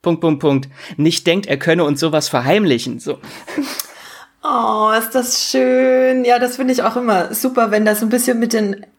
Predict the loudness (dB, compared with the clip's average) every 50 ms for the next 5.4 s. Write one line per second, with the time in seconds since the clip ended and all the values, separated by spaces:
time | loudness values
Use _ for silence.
0 | _ _ _ _ _ -2 -2 0 2 0 0 0 0 -2 0 0 0 0 0 -2
1 | -2 0 0 2 2 2 0 0 0 -2 -4 -4 -4 -6 -4 -4 -2 -2 -2 0
2 | -2 -2 0 0 0 0 2 0 -2 -2 -4 -8 -12 -4 0 2 2 2 0 -4
3 | -6 -6 -6 -4 -4 -2 0 0 0 -2 -4 -8 -10 -16 -10 -2 0 0 0 0
4 | -2 -4 -4 -4 -6 -4 -2 0 2 4 4 4 2 0 -2 -2 0 0 0 2
5 | 2 2 2 2 2 0 0 -2